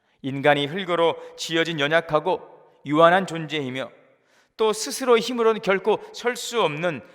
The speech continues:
그 한계를 넘어설 수 없는 존재라는 것을 아셨기 때문에 그들을 불쌍히 여기시는, 동정하시는, 그래서 그들의 범죄에도 불구하고 그들을 완전히 멸하지 아니하시고 그의 죄를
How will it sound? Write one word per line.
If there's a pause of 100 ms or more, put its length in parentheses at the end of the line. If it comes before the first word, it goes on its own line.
(160)
그
한계를
넘어설
수
없는 (240)
존재라는
것을 (120)
아셨기
때문에
그들을
불쌍히
여기시는, (440)
동정하시는, (1600)
그래서
그들의
범죄에도
불구하고 (200)
그들을 (180)
완전히
멸하지
아니하시고
그의
죄를